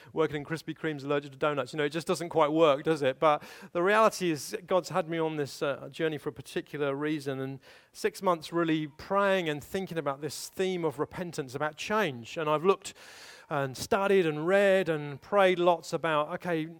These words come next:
not only how do I change, but how do we change? How do we really, are we, how do we get transformed in the way that God has promised us? And,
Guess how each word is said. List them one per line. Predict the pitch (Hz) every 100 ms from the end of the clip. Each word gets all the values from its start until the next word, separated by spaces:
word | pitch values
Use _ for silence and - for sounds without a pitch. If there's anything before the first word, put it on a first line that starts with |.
| 185
not | 196 208 240
only | 208
how | 180
do | 202 160
I | 175 220
change, | - 156 127 120 120
but | - 151
how | 220
do |
we | 196 170 202
change? | - 156 110 104
How | 170
do | 220
we | 214
really, | 175 185 185 180 160 156 - 170 170
are | 208
we, | 220
how | 160 233 247
do | 214
we | 190
get | 160 175
transformed | - 170 147 - 147 131 113
in | 127
the | 131
way | 131 131
that | 131
God | 143 135
has | 127
promised | - 147 139 120 -
us? | 135 117
And, | 160